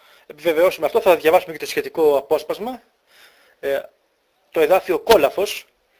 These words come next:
από την Καινή Διαθήκη. Λέγει λοιπόν, λέγεται σ-,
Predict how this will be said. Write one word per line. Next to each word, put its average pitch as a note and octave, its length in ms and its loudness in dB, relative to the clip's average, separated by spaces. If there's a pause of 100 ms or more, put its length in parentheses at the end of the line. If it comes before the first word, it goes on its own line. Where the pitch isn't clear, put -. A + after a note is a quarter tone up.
(120)
από - 200 -8
την C3+ 480 -12
Καινή D3 220 -12
Διαθήκη. C3 480 -8 (1300)
Λέγει D#3+ 260 2
λοιπόν, E3 400 -6 (1040)
λέγεται D3 600 -2 (560)
σ-, - 180 -16